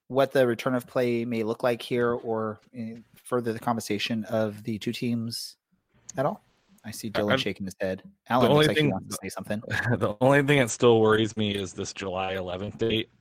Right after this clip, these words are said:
Speaker 2: It's like, this is kind of their drop dead date. And I'm hoping that it's not being used as a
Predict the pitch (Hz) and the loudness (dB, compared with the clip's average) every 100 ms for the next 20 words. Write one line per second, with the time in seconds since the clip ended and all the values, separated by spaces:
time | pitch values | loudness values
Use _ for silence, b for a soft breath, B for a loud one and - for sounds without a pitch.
0 | _ _ _ 95 95 104 98 - 98 95 | _ _ _ -2 -2 -4 -4 -2 0 0
1 | 90 92 92 90 87 87 85 90 107 - | -2 0 0 0 -2 -2 0 0 0 -2
2 | _ b b b b b - 101 98 95 | _ b b b b b -2 2 2 0
3 | - 123 120 131 120 107 101 98 - 104 | 2 2 4 6 6 6 4 0 -2 0
4 | 101 - 104 95 92 95 95 95 - 95 | 2 0 -2 -2 -2 -2 -2 -4 -6 -6
5 | 87 - 90 85 | -6 -8 -8 -8